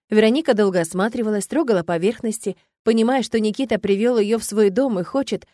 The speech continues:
чтобы она осталась вместе с ними, жить с ним и с Максимом, быть втроем. Вероника даже не знала, что подумать, что на это ответить, потому что было как-то неспокойно на душе. Квартира была большая,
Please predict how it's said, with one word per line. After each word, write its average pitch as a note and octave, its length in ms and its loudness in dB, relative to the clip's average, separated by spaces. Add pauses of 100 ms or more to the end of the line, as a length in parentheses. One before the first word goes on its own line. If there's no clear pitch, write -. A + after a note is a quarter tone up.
(120)
чтобы G#3+ 280 2
она A3 200 2
осталась G#3+ 420 -2
вместе G#3+ 320 -2
с - 140 -8
ними, D#3 260 -6 (380)
жить A3+ 240 -2
с - 80 -6
ним A#3+ 240 2
и B3+ 40 -2
с - 80 -6
Максимом, A3 640 -4 (240)
быть F#3 240 -4
втроем. D3+ 460 -10 (500)
Вероника A3 400 2
даже G#3 220 2
не G#3+ 120 2
знала, G#3+ 300 0
что G#3 220 -2
подумать, G#3 580 0 (380)
что - 200 -2
на D4 120 4
это D#4+ 160 2
ответить, G#3+ 560 -4
потому G#3 340 0
что G3 400 -2
было G#3 300 0
как-то G3 420 -4 (320)
неспокойно B3+ 640 -2
на D#3 80 -6
душе. - 380 -12 (400)
Квартира C#4 420 2
была A#3+ 180 2
большая, E3 540 -2